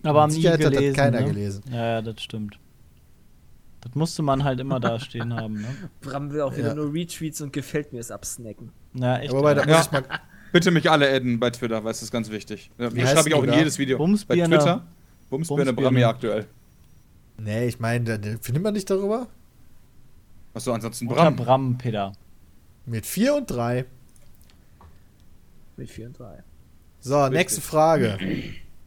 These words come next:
Speaker 2: Guck mal hier von, wie?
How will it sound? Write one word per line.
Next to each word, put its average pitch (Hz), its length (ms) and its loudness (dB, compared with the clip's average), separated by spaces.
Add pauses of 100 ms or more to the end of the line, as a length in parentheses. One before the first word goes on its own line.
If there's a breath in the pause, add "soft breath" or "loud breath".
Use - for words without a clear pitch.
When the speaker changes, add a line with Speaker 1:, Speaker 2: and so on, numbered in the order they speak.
(720)
Speaker 2:
Guck 123 100 -6
mal 113 120 -2
hier 110 120 0
von, 120 520 -2 (800)
wie? 220 460 0